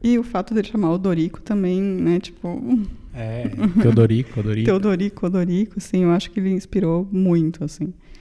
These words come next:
Speaker 1: E-, ele era um figuraço, assim, tipo, bizarro, explorador total de pessoas, assim.
Speaker 2: Completamente, né?
Speaker 1: Mas uma figura meio,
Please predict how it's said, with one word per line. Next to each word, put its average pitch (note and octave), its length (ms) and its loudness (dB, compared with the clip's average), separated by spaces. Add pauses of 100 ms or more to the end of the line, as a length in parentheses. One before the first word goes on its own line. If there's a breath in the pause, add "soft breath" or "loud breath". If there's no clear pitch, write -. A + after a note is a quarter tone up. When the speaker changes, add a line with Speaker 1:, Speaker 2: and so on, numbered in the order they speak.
(680 soft breath)
Speaker 1:
E-, - 200 -2
ele G3+ 180 0
era B3 100 0
um C4 60 2
figuraço, G#3+ 760 -8
assim, - 220 -14 (200)
tipo, - 460 -10 (200)
bizarro, F#3+ 600 0
explorador F#3 580 -2
total E3+ 540 -2
de G3+ 100 0
pessoas, D#3+ 680 0
assim. D#3+ 460 -2 (160)
Speaker 2:
Completamente, A#2+ 800 0
né? A2+ 160 0 (360)
Speaker 1:
Mas F3 380 2
uma F#3 220 0
figura F#3+ 340 2
meio, G3 380 0